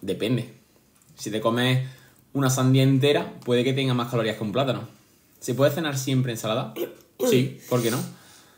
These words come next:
Puedes cenar siempre lo mismo. Ahora, yo metería variedad para que no te aburras siempre de lo mismo. ¿Qué vitaminas son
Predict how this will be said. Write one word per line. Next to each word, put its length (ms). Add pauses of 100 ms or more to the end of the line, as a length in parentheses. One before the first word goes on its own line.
(680)
Puedes 180
cenar 180
siempre 240
lo 80
mismo. 220
Ahora, 460 (180)
yo 200
metería 280
variedad 480 (1040)
para 160
que 40
no 100
te 60
aburras 220
siempre 240
de 60
lo 60
mismo. 240 (4000)
¿Qué 60
vitaminas 340
son 320